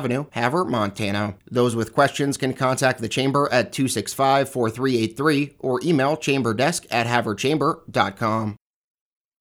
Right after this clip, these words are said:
The Montana Department of Public Health and Human Services has extended the Phase two eleven thirty P M closure time for bars, distilleries, breweries, and restaurants. Starting today, these establishments will now be able to operate until twelve thirty A M. Along with these establishments, poker rooms will also be allowed to operate starting today.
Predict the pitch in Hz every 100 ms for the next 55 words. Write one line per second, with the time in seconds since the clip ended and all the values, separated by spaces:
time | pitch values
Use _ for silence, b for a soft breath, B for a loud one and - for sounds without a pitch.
0 | _ - 131 120 113 135 120 113 107 139
1 | 139 139 - 117 - 123 113 107 135 139
2 | - 185 151 120 101 - 131 147 - 131
3 | 139 120 113 - 131 131 135 131 123 110
4 | 120 117 - - 135 143 120 127 123 123
5 | 127 123 120 120 123 113 101 120 139 165
6 | - 123 135 131 123 98 120 131 143 143
7 | - 117 - 139 143 147 139 - - 139
8 | 151 185 175 - 139 107 - 123 107 104
9 | - - - 127 120 113 123 123 135 131
10 | 123 113 104 131 127 135 - 135 127 131
11 | 151 123 117 123 113 113 90 165 127 127
12 | - 127 127 104 - 120 107 - 127 165
13 | 185 120 113 110 107 107 95 127 127 123
14 | 117 120 104 - 123 135 156 120 131 -
15 | - 143 135 135 131 131 123 120 98 120
16 | - 127 113 113 123 135 117 110 123 127
17 | 165 185 - - 120 104 107 110 107 107
18 | 101